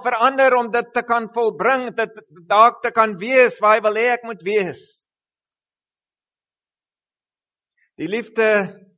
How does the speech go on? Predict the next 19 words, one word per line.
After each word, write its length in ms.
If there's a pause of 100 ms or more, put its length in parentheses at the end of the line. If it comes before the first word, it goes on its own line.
(1080)
praat 280
nie 160
groot 400
nie. 220 (1400)
It 160
is 80
not 240
proud. 560 (4000)
Handel 320
nie 140
onwelvoeglik 1500
nie. 300 (800)
Dit 160 (140)
sê 260 (260)
in 140 (240)
Engels, 380
"It's 360
not 280
rude." 500